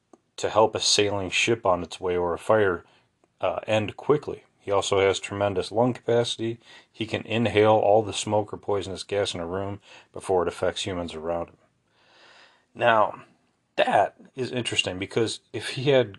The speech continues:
that much lung power, couldn't he, like, suck out all the oxygen, too, out of, out of a room? That might be interesting. Um, Superman also developed a new power in twenty fifteen,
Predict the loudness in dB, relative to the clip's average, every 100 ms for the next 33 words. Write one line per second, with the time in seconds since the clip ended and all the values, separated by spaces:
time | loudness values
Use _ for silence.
0 | _ -8 -2 2 2 0 -2 -2 2 2
1 | 2 0 -6 -4 -2 -2 -2 -2 0 0
2 | 2 0 2 0 0 2 0 0 -8 -8
3 | -6 -4 0 0 0 -2 -4 0 0 2
4 | 0 0 -2 -8 _ -20 -20 _ _ _
5 | -6 0 0 0 -4 -14 -14 -14 -14 _
6 | _ _ _ _ _ _ _ _ -2 4
7 | 6 6 2 -2 _ _ -20 -16 -6 -2
8 | 2 4 4 2 4 4 4 2 2 4
9 | 4 2 -2 0 4 4 4 -4 -4 -4
10 | -4 -12 -14 -14 -6 -4 -4 -8